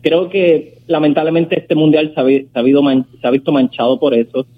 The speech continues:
Y, y yo soy una de las personas que en parte siento un poco de vergüenza porque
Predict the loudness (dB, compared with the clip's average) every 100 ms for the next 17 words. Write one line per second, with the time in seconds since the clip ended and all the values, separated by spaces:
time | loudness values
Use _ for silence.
0 | _ _ _ -20 -10 0 2 4 4 2
1 | 2 0 0 0 0 0 0 0 -2 -2
2 | -6 -6 -8 -8 -4 -4 0 -2 -2 -4
3 | -2 -2 -4 -4 -2 0 -2 -2 0 0
4 | 2 2 0 -2 -2 -4 -2 0